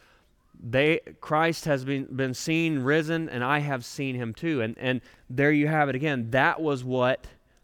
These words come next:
that was what changed everything for Paul. Paul hated the Christians. He thought that they were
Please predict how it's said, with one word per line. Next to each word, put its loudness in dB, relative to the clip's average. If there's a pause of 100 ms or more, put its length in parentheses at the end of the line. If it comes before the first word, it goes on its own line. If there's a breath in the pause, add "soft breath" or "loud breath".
that 2
was -4
what 0
changed -2
everything -2
for -6
Paul. -4 (600 soft breath)
Paul 2 (180 soft breath)
hated 2
the -6
Christians. -6
He -4
thought 0
that 0
they 0
were 0